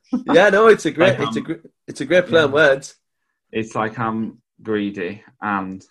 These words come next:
Speaker 1: I'm a
Speaker 2: I'm a
Speaker 1: gringo.
Speaker 2: gringo.
Speaker 1: Why not?
Speaker 2: <laughs> Yeah.
Speaker 1: But yeah, like, I ended up, so as part of my traveling, I ended up spending, like,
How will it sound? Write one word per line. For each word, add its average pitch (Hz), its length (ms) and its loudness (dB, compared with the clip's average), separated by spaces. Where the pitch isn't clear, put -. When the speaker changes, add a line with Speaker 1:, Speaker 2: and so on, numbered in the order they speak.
Speaker 1:
I'm 101 100 -12
a 101 40 -8
Speaker 2:
I'm 139 160 -4
a 127 60 -4
Speaker 1:
gringo. 131 460 -6
Speaker 2:
gringo. 101 360 -4
Speaker 1:
Why 226 180 -6
not? - 240 -12
Speaker 2:
<laughs> - 40 -20
Yeah. 185 320 2
Speaker 1:
But 123 80 -6
yeah, 123 160 -4
like, 123 200 -6
I 135 60 -2
ended 135 240 -4
up, 127 140 -6
so 117 320 -2
as 120 100 -12
part 113 220 -6
of 113 120 -6
my 120 80 -12
traveling, 110 300 -4
I 95 60 -4
ended 98 200 -8
up 87 60 -12
spending, 98 420 -6
like, 90 340 -8